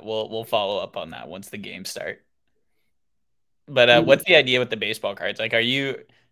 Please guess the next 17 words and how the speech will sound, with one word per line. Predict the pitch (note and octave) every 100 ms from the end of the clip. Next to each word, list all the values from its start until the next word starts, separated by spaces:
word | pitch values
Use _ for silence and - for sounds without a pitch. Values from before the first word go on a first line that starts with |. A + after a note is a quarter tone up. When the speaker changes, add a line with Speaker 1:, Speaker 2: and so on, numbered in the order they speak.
| _ _ _
Speaker 1:
this | C3
is | E3 E3
an | F#3+
interesting | C3+ C3 C#3 C#3 C#3
time | C#3+ A#2+ A#2+ A#2
in | A2 A2
the |
sports | G#2+ - A2 G#2+ -
world, | G2 G2
you | G2+
know, | G2
when | G2
you | G2
have | G#2+ G#2
the | G#2
o-, | - G#2+ -
the, | A2+ - -